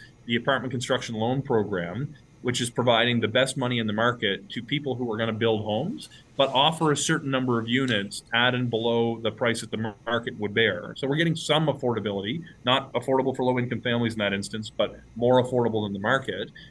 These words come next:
Uh, and we're also, uh, adopting new measures that you, you've outlined, including expanding these programs to student housing, for example. There's a few other measures that we don't need to get into too deeply. Um,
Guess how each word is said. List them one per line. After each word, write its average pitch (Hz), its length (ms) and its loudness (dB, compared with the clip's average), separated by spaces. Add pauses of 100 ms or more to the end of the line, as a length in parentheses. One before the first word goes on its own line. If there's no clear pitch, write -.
(160)
Uh, 117 260 2
and 143 180 -2
we're 143 160 2
also, 151 540 0
uh, 120 260 2
adopting 117 640 -2
new 123 160 2
measures 117 360 0
that 120 120 -6
you, 113 300 -2
you've 113 200 -4
outlined, 110 600 -2 (220)
including 120 420 2
expanding 120 640 0
these 110 160 -6
programs 110 640 2
to 110 340 -2
student 135 360 -4
housing, 101 360 0
for 101 140 -2
example. 92 480 -8
There's 123 140 -6
a 123 60 -8
few 139 200 2
other 120 140 2
measures 107 320 0
that 104 120 -8
we 110 60 -6
don't 110 160 -2
need 107 100 -2
to 101 60 -8
get 107 160 0
into 104 360 -8 (140)
too 120 80 -8
deeply. - 420 -6 (520)
Um, 127 420 2